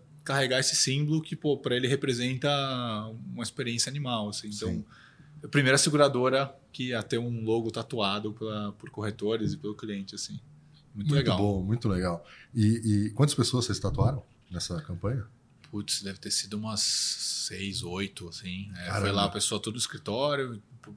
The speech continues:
Speaker 1: foi uma tatuadora, tem um videozinho lá do,
Speaker 2: Muito
Speaker 1: dos
Speaker 2: legal.
Speaker 1: bastidores lá no, no negócio. Legal. E depois vão ter outras rodadas aí, então quem sabe
Speaker 2: Quem, quem quiser, fica de olho lá,
Speaker 1: quem
Speaker 2: né?
Speaker 1: quiser, fica de olho ali que,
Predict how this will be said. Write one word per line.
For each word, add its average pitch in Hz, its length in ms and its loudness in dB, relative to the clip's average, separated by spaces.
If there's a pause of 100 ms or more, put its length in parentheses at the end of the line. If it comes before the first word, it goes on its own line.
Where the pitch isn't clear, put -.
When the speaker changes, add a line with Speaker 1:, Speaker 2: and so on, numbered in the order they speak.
(140)
Speaker 1:
foi 104 160 -8
uma 101 80 -4
tatuadora, 104 540 -6
tem 110 120 -4
um - 20 -2
videozinho 107 480 -4
lá 95 140 -2
do, 95 200 -4
Speaker 2:
Muito 90 100 -10 (480)
Speaker 1:
dos 104 160 0
Speaker 2:
legal. 104 120 8
Speaker 1:
bastidores 95 600 2
lá 95 100 -4
no, 90 380 -6
no 90 120 -12
negócio. 90 460 -10
Legal. 110 200 -4
E - 20 0
depois 139 240 0
vão 147 80 0
ter 180 120 2
outras 170 300 0
rodadas 135 540 0
aí, 104 240 0
então 135 200 -6
quem 123 120 -8
sabe 117 200 0
Speaker 2:
Quem, - 180 -4 (100)
quem 127 140 4
quiser, 113 360 8
fica 127 180 4
de 110 100 4
olho 101 280 4
lá, 95 140 0
Speaker 1:
quem 107 100 0
Speaker 2:
né? 98 60 0
Speaker 1:
quiser, 110 140 0
fica 120 200 -4
de 131 120 -6
olho 113 380 -2
ali 101 200 -2
que, 120 380 -6